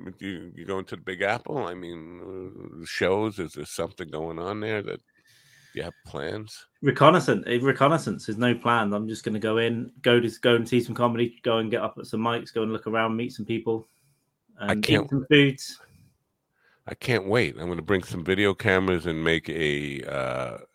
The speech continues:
Speaker 1: a mini documentary of Carl's latest voyage to
Speaker 2: It,
Speaker 1: New
Speaker 2: I mean, it,
Speaker 1: Amsterdam.
Speaker 2: it will largely consist of me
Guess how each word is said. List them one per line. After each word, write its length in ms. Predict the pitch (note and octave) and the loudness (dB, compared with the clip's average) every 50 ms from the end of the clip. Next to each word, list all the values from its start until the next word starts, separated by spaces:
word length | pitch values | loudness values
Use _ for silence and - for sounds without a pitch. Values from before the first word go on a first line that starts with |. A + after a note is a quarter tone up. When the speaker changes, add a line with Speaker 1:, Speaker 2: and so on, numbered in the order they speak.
| _ _ | _ _
Speaker 1:
a 160 | - D#2+ D#2 | 0 0 0
mini 300 | D2+ E2+ F#2 G2+ G#2+ G#2 | 2 2 2 2 2 2
documentary 880 | F2 - G2 F2 F2 - - E2 D#2+ D#2+ D#2+ D#2+ - - D#2 C2+ B1 B1 | 2 2 2 2 2 0 -6 -4 -2 -2 -2 -2 -4 -6 -8 -6 -6 -8
of 480 | A#1 G1+ - C#2 C2+ C2+ C#2 - - _ | -10 -8 -8 -8 -8 -8 -10 -12 -16 _
Carl's 680 | - - D2+ D2+ D#2 D#2 D2 C#2 - - - - - - - - - - _ | -8 -6 -4 -2 -2 -2 -2 -4 -10 -14 -20 -20 -20 -20 -20 -20 -20 -20 _
latest 460 | - D#2+ E2 E2 E2 D#2 D2+ D#2 - _ _ - - _ | -4 0 2 4 4 2 0 -6 -8 _ _ -20 -18 _
voyage 560 | - E2+ D#2+ D2+ D2 D2 C#2+ C2 - - - - - | -2 0 0 2 0 -2 -6 -8 -12 -14 -14 -14 -12
to 340 | - C#2+ C2+ C2 B1 B1+ - - - - - _ _ _ | -10 -8 -8 -8 -10 -12 -16 -16 -18 -18 -18 _ _ _
Speaker 2:
It, 220 | - B2+ B2 F2 - - _ _ _ _ _ _ _ _ _ _ _ _ _ | -6 -6 -6 -6 -6 -14 _ _ _ _ _ _ _ _ _ _ _ _ _
Speaker 1:
New 260 | G2+ G2+ G#2 G2+ G2+ | 2 6 8 8 10
Speaker 2:
I 120 | F#2 F2+ F2 | 10 8 8
mean, 100 | D2 D2 | 6 2
it, 80 | D#3 - | 0 -2
Speaker 1:
Amsterdam. 320 | D2+ C2 - A#1 A1+ A1+ - _ _ _ _ _ | -4 -4 -4 -6 -6 -6 -12 _ _ _ _ _
Speaker 2:
it 80 | D3+ C#3+ | -4 -2
will 160 | C#3+ D#3 D3+ | 0 2 6
largely 600 | D3 D3+ D3+ D3+ C#3 - - C3+ C3+ B2 A#2+ - _ | 8 8 8 8 6 4 0 -2 -2 -2 -4 -8 _
consist 420 | - B2+ B2 B2 C3+ B2+ B2 - | -4 -4 -2 0 -2 -2 -2 -2
of 100 | C3 A#2 | -4 -2
me 140 | A#2 B2 | 0 2